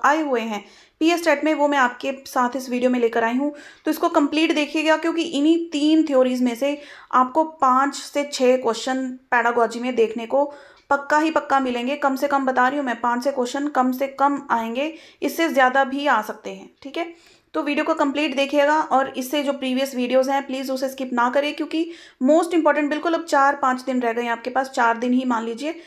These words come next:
कल तो आपका आधा दिन होली में ही निकल जाएगा। तो चार दिन रह गए हैं सिर्फ आपके पेपर में, तो अब बस बिल्कुल एंड मोमेंट पर आपके जो most important questions हैं ना, वो आप अपने आंखों के सामने से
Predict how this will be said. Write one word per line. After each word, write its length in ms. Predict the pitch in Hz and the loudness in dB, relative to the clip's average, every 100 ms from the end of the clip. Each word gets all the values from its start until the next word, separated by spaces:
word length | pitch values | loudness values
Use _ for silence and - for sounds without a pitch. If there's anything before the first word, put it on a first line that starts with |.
| - - | -20 -2
कल 140 | 269 254 | 2 4
तो 120 | 277 | 4
आपका 280 | 254 226 254 | 2 2 0
आधा 160 | 226 | 2
दिन 180 | 247 254 | 2 2
होली 260 | 254 226 233 | 2 0 0
में 100 | 240 | -4
ही 80 | 247 | -4
निकल 240 | 220 220 | -2 -2
जाएगा। 340 | 220 214 262 330 _ _ _ _ _ - | -2 -2 -4 -8 _ _ _ _ _ -2
तो 160 | 302 330 | 0 2
चार 300 | 330 277 269 | 2 4 4
दिन 180 | 294 285 | 2 2
रह 140 | 254 | 2
गए 140 | 254 277 | 2 0
हैं 160 | 285 | 0
सिर्फ 320 | 285 269 277 320 | -4 0 0 0
आपके 240 | 339 254 | -2 -2
पेपर 300 | 233 226 240 | -2 -2 -2
में, 280 | 247 269 262 | -2 -4 -2
तो 140 | 262 262 254 | 0 0 0
अब 80 | 240 | 0
बस 360 | 240 277 277 - 226 | 2 2 0 -8 -4
बिल्कुल 340 | 247 302 294 | -2 -2 -2
एंड 180 | 240 262 | -2 0
मोमेंट 600 | 254 240 240 247 247 - - - | 0 0 -2 -4 -10 -12 -8 2
पर 200 | 262 240 - - - - | 2 2 -8 -20 -6 0
आपके 300 | 269 269 339 | 0 0 0
जो 100 | 339 | 2
most 280 | 311 320 | 2 2
important 380 | 330 302 262 285 | 2 2 2 0
questions 360 | 277 262 302 254 | 2 2 2 0
हैं 80 | 226 | 0
ना, 100 | 254 | 0
वो 240 | 240 294 | -2 -2
आप 400 | 330 - 254 254 - | -2 2 2 2 -4
अपने 280 | - 294 294 - - | -2 -2 -2 -6 -2
आंखों 260 | 247 254 320 | -2 2 0
के 100 | 339 | 0
सामने 320 | 330 262 262 | 2 2 2
से 200 | 285 277 | 0 -2